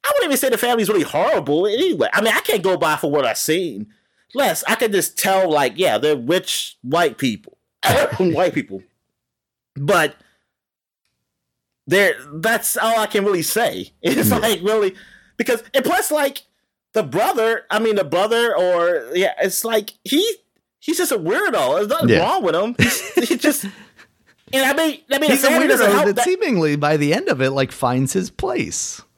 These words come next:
Speaker 1: Yeah, yeah, which I, I think that's, now, I think that's fucking weird. Like, they just accepted him.
Speaker 2: <laughs>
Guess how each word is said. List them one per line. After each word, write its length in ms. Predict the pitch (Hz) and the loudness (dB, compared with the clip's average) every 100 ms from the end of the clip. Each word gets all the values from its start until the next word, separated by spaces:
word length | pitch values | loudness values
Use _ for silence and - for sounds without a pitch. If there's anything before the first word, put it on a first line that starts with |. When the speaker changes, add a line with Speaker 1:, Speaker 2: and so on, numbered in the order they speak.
| _ _ _ _ _ _ | _ _ _ _ _ _
Speaker 1:
Yeah, 220 | 202 254 - _ - | -6 -4 -4 _ -2
yeah, 460 | 208 180 127 120 | 0 2 2 0
which 220 | 175 208 214 | 0 0 0
I, 200 | 196 185 | -2 -2
I 160 | 156 180 | -2 0
think 220 | 185 151 | 0 0
that's, 360 | 160 147 - 131 | 0 -2 -4 -2
now, 260 | 170 156 - | 0 0 0
I 140 | 196 | -2
think 200 | 190 147 | 0 -2
that's 240 | 147 156 - | 0 -2 0
fucking 320 | 127 - 113 | -2 -2 0
weird. 280 | 110 107 104 | 0 0 0
Like, 180 | 107 104 | 0 0
they 120 | 143 | 0
just 200 | 139 131 | 0 -2
accepted 480 | - - 147 - 95 | -4 -2 -2 -4 -6
him. 220 | 90 92 _ | -8 -10 _
Speaker 2:
<laughs> 60 | _ | _